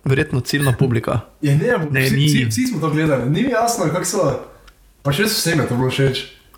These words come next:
Speaker 1: Ja, pf, drugi časi so bili, kaj naj rečem.
Speaker 2: Ja.
Speaker 1: Saj, če gledaš pol, eh, tiste stvari, ko so pač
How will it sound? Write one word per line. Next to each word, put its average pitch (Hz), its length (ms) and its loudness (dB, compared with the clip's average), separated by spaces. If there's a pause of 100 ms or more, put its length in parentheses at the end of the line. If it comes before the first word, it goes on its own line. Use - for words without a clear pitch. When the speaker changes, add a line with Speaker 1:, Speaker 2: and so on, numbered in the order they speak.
(680)
Speaker 1:
Ja, 175 440 -2
pf, - 420 -6 (760)
drugi 175 440 -2
časi 151 340 0
so - 140 -4
bili, 113 240 2 (100)
kaj - 180 -2
naj 120 140 4
rečem. 117 380 -2 (560)
Speaker 2:
Ja. 120 240 -2 (320)
Speaker 1:
Saj, - 200 -6
če 160 140 0
gledaš 151 420 0
pol, 160 240 -2
eh, 123 280 2
tiste 151 300 -2
stvari, 123 400 0
ko 135 120 0
so 110 180 0
pač 127 360 -2